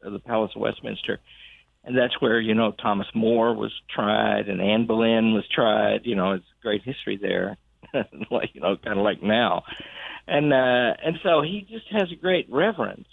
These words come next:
for that. And he should. In fact, everyone in the world who believes in freedom should have a great reverence for that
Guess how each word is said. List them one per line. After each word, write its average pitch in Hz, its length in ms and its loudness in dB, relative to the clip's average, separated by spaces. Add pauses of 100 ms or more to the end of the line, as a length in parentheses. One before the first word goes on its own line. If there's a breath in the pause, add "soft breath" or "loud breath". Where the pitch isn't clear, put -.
for 107 140 -16
that. - 340 -10 (640)
And 165 220 0
he 180 140 4 (180)
should. 190 340 0
In 123 140 -6
fact, 123 340 0
everyone 139 520 2
in 160 100 2
the 170 80 2
world 208 420 0
who 123 80 -2
believes 101 360 -4
in 127 200 -8
freedom 117 380 -2
should 110 140 -6
have 104 240 -2 (260)
a 117 40 -10
great 131 440 0
reverence 110 500 0
for 101 120 -2
that 98 260 0